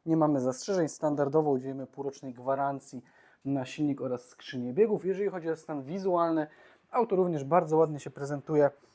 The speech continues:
Jest oczywiście bezwypadkowe. Sprawdzaliśmy miernikiem grubości powłoki lakierniczej. E, kilka elementów było ponownie lakierowanych. Nie ma tutaj jakiejś szpachli czy jakichś poważniejszych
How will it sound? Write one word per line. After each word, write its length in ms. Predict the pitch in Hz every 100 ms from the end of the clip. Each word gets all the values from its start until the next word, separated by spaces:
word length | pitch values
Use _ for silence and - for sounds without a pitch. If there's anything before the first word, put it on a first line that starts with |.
| _ _ _ _ _ _
Jest 140 | 151 143
oczywiście 400 | - 139 - 131
bezwypadkowe. 800 | 180 165 156 156 - 165 151 151 - _
Sprawdzaliśmy 540 | - 240 202 214 208
miernikiem 520 | 185 180 185 185 170 156 143
grubości 460 | 156 160 160 -
powłoki 400 | 135 143 190 190
lakierniczej. 680 | 170 165 156 160 - 156 143 _ - - 143
E, 400 | 139 139 143 143
kilka 260 | - 233 214
elementów 580 | 202 185 196 190 185 139
było 180 | 156 160
ponownie 380 | 175 175 160
lakierowanych. 640 | 156 - 143 139 175 156 151
Nie 100 | 151
ma 120 | 143
tutaj 180 | - 135
jakiejś 240 | 127 135
szpachli 440 | - 160 147 - -
czy 120 | 139
jakichś 180 | - -
poważniejszych 680 | 139 135 131 147 - 127